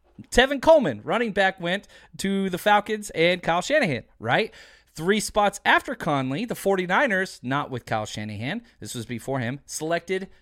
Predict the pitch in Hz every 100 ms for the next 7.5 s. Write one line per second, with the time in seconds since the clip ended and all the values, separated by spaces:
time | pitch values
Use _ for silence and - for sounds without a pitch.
0 | _ _ _ _ 151 190 190 185 185 196
1 | 170 - 247 214 117 101 - 107 127 127
2 | 117 120 107 110 143 - 95 95 107 147
3 | _ - _ _ _ - 160 175 185 180
4 | 185 185 147 127 117 180 226 - 139 165
5 | - - 185 190 175 131 127 156 175 220
6 | 240 - 147 147 - - 202 269 - -
7 | 143 117 120 - -